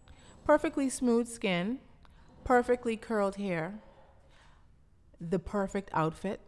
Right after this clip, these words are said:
I mean, and everything just seems to be perfect in their world. On the screen, on a phone,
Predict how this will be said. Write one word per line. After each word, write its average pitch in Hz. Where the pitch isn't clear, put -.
I 208
mean, 208
and 190
everything 240
just 185
seems 190
to 180
be 170
perfect -
in 175
their 156
world. 135
On 190
the 190
screen, 147
on 180
a 180
phone, 151